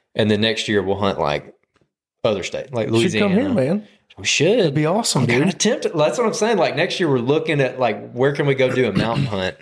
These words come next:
Speaker 1: you
Speaker 2: Mm-hmm.
Speaker 1: know, and, uh, and get some, like, actual serious terrain in. Because one thing that's cool about this kind of terrain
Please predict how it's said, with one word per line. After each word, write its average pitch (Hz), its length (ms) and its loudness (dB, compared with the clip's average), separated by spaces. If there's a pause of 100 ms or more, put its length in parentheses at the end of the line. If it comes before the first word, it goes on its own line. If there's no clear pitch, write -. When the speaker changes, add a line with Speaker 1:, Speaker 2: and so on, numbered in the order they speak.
Speaker 1:
you 113 100 2
Speaker 2:
Mm-hmm. 104 80 0
Speaker 1:
know, 190 260 0 (460)
and, 104 260 2
uh, 98 280 2
and 113 160 -2
get 120 180 0
some, 131 160 -2
like, 113 180 0
actual 110 760 0 (540)
serious 127 640 0
terrain 107 460 -2
in. 98 140 -2
Because 117 380 -2 (100)
one 143 320 -2
thing 147 180 2
that's 113 160 0
cool 139 180 2
about 117 260 0
this 113 120 -4
kind 131 180 -2
of 107 80 -4
terrain 123 500 0